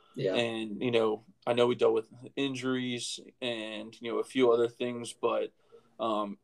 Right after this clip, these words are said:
Speaker 2: it, it, you know, overall, I think across the N C A A, um, the defenses as a whole were bad last year. Um, but I think,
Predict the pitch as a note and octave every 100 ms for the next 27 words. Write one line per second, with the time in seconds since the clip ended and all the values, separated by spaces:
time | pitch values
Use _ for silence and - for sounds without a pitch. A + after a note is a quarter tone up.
0 | - C3 - G#2+ C#3+ C3+ B2 F3 D3+ B2
1 | A#2+ A#2+ B2+ A#2+ - A#2 A2+ A2+ A2 A2+
2 | A#2+ A2+ G#2+ A2 A2+ A2 _ _ _ _
3 | B2 A#2 G#2+ G#2+ G#2 - A#2+ A#2 A#2 A2+
4 | A2+ A2+ _ _ _ _ _ - B2 C#3
5 | C#3 C3+ B2+ A2+ A2+ A#2 - A#2 A#2 A#2
6 | - B2+ A#2+ A#2+ B2 B2 B2 B2 - C3
7 | C3 B2+ _ _ _ - A#2+ A2+ A2+ A#2+
8 | A#2+ - C3 C3